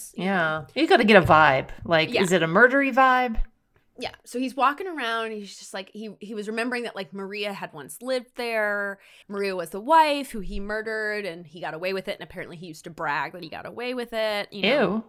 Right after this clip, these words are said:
Speaker 2: Ew.
Speaker 1: Um,
Speaker 2: Ew. Maybe Maria just came back and clocked him real good.
Speaker 1: Could be. Um, so he remembered that she lived there, and he's like, she, he remembers that she had a colorful history and was a p-,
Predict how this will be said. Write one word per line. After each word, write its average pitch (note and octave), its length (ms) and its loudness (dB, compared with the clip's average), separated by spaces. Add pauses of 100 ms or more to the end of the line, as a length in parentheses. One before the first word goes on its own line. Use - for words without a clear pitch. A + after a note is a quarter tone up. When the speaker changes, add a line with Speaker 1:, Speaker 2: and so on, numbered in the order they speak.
(280)
Speaker 2:
Ew. F#3+ 60 -4
Speaker 1:
Um, E3 180 -4
Speaker 2:
Ew. F#3+ 420 2
Maybe C#4 300 2
Maria F4 260 4
just - 180 -2
came B3 180 0
back A#3 240 4
and F3 100 0
clocked G3+ 400 2
him D#3+ 120 -2
real D#3 180 0
good. D3+ 400 -2 (180)
Speaker 1:
Could E3+ 200 -12
be. F3 260 -14 (360)
Um, G3 200 -4 (120)
so F#3+ 640 0 (460)
he G#3+ 120 -8
remembered A3 280 -2
that A#3+ 100 -2
she C4+ 120 -8
lived G#3 240 -4
there, F#3+ 280 0
and G#3 100 -6
he's F#3+ 120 -8
like, F3+ 120 -8
she, F#3+ 260 -8
he G#3+ 180 -12
remembers G#3 280 -4
that G#3+ 120 -10
she - 140 -10
had F#3 100 -8
a E3+ 40 -12
colorful C4 500 -6
history G3 540 -8
and F3+ 100 -8
was E3 140 -10
a F3+ 40 -14
p-, - 100 -20